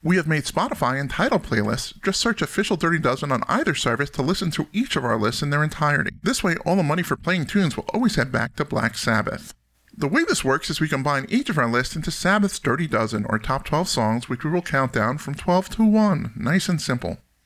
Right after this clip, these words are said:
But before we get going with the list, we'll each talk about a song that wouldn't be in our top twelve, but we'd still like to discuss.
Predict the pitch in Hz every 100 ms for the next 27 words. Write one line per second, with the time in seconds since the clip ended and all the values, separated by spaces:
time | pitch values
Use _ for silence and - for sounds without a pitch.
0 | _ - 220 214 - 320 294 190 - 170
1 | 143 131 135 214 165 - 123 131 - 247
2 | - 147 143 135 151 147 - 120 127 131
3 | - 160 160 175 185 202 208 214 - 151
4 | 135 135 135 - 113 - 131 135 131 -
5 | 147 - - - -